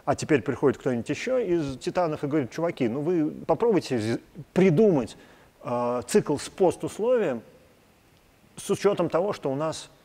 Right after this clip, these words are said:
форматирование отступами. Ну, вот то, что вы предлагаете, да, там, нарушает, э, ну, там, приходится сдвигать назад что-то. Ну, это будет невозможно прочесть».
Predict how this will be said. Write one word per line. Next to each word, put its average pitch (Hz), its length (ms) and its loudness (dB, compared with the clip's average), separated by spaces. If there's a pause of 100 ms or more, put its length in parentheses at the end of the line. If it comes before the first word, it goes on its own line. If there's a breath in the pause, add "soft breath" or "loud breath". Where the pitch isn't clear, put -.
(240)
форматирование 139 760 0
отступами. 107 600 -2 (1120)
Ну, 151 80 -2
вот 156 120 -2
то, 269 80 6
что - 140 -2
вы 175 60 2
предлагаете, 190 680 0
да, 135 240 -6
там, 104 380 -6
нарушает, 160 460 -2
э, - 160 -20
ну, 127 1300 -10
там, 110 180 0
приходится - 480 2
сдвигать 127 360 0
назад 123 420 0
что-то. 110 380 -4
Ну, 156 260 -8 (1800)
это 196 300 2 (380)
будет 160 340 2
невозможно 151 440 2
прочесть». - 400 -10